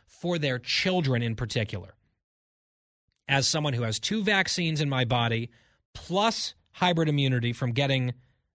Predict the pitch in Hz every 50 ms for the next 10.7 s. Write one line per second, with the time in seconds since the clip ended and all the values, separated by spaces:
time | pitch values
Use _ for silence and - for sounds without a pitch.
0 | _ _ - 156 151 160 156 - - 107 101 127 143 - _ _ _ _ _ _
1 | _ _ _ _ _ _ _ _ _ _ 123 139 147 139 117 123 117 104 92 98
2 | 127 123 - - _ _ _ _ _ _ _ _ _ _ _ _ _ _ _ _
3 | _ _ _ _ _ _ _ _ _ _ - 139 151 165 175 175 160 180 165 139
4 | 131 139 139 147 147 147 131 151 147 - - - 220 202 143 110 131 156 - -
5 | - - _ _ _ _ _ _ _ _ _ _ _ _ _ _ _ - 135 139
6 | 143 - - 131 131 139 143 151 156 151 147 135 127 127 135 143 143 139 127 135
7 | 139 139 135 - - 143 123 117 120 117 113 110 113 - - - 110 110 117 -
8 | - - - 151 143 156 165 - - 147 135 120 120 131 - - 135 123 - -
9 | - 139 135 135 123 - - - 135 139 127 - 135 - 147 139 131 127 127 -
10 | - 131 127 135 135 127 113 101 101 98 101 117 131